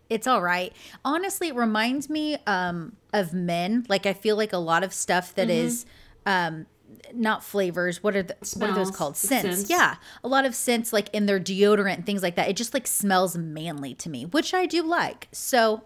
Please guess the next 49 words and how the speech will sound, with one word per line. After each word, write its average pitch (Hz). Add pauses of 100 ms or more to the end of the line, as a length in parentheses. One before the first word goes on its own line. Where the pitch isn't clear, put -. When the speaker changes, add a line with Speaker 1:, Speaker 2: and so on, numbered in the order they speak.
Speaker 1:
I 403
like 403
it. - (640)
Speaker 2:
Yeah, 196
I'm 226 (100)
kind 214
of 180
in 185
the 185
middle. 170
Like, 160
I 185
like 156
it -
too. - (140)
I 190
don't, 185
it's 185
not 185
like, 160
"Oh, 175
I 170
wanna 175
bathe 160
in 151
pine 165
needles," 156
but - (440)
I 170
do 175
like 151
it. 294
Speaker 1:
<laughs> -
Ooh, 294
man, 196
you 214
smell 208
like -
pine 196
needles. -
<laughs> - (840)
Speaker 2:
Okay, 196
this 196
one 226
might 208
be 202
a 175
little 175
weird. 190